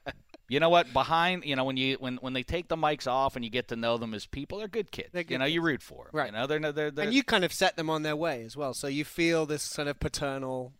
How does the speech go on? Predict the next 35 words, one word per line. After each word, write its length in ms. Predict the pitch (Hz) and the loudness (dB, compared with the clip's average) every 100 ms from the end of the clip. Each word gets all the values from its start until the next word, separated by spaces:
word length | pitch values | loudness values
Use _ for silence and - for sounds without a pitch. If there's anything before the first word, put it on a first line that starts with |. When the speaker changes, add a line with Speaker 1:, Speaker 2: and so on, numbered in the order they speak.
| - | -10
Speaker 2:
um, 240 | 135 131 | -6 -2
Speaker 1:
I, 240 | 214 208 220 | -2 0 4
Speaker 2:
love 160 | 156 | 4
and 100 | 143 208 | 4 2
Speaker 1:
I, 160 | 190 | 2
Speaker 2:
support 80 | 196 | 4
Speaker 1:
I 80 | 180 | 4
don't 100 | 208 | 4
Speaker 2:
for 20 | 202 | 4
Speaker 1:
know 40 | |
Speaker 2:
them. 80 | 190 | 6
Speaker 1:
about 220 | 175 170 | 6 6
anybody. 480 | 165 156 139 135 131 | 6 4 2 4 4
I, 200 | 131 123 | 6 4
I 20 | |
don't 160 | 143 147 | 2 2
know 100 | 135 | 2
about 240 | 127 117 | 4 4
that, 280 | 143 143 110 | 4 4 4
but, 160 | 113 202 | 0 0
Speaker 2:
You 80 | 220 | 2
Speaker 1:
uh, 100 | 220 | 4
Speaker 2:
gave 240 | 220 208 | 4 6
back 240 | 226 214 | 4 4
to 100 | - | 0
the, 320 | 160 170 165 170 | 0 0 2 0
in 100 | 175 | 2
a 40 | |
way, 160 | 175 185 | 4 4
you 160 | 175 | 2
gave 340 | 156 175 156 - | 2 2 2 2
back. 380 | 165 151 - - | 4 4 -2 0
That's 220 | 160 151 | 0 2
how 120 | 175 | 2
you've 420 | 156 156 160 151 | 2 0 0 0